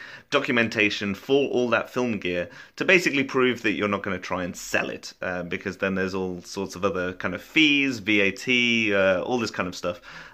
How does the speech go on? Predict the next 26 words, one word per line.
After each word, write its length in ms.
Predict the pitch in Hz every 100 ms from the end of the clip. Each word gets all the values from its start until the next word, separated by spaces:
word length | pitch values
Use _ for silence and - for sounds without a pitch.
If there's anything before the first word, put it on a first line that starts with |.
| -
Um, 440 | 98 98 92 92 -
and 180 | 101 98
so 300 | - 104 98
you 220 | 98 98
basically 440 | 101 98 95 95
kind 200 | 92 92
of 140 | 90 -
count 380 | - 101 95 98
it 120 | 92
in 320 | 151 175 180 -
to 100 | 139
the 60 |
country, 540 | 139 147 135 139 135 135 - -
and 160 | 117 113
then 120 | 107
you 80 | 98
do 140 | 95
a 40 | 92
carnet 320 | - 95 90
on 60 | 87
the 100 | 90
other 140 | 90
side 240 | - 90
to 60 | -
count 260 | - 90
it 100 | 104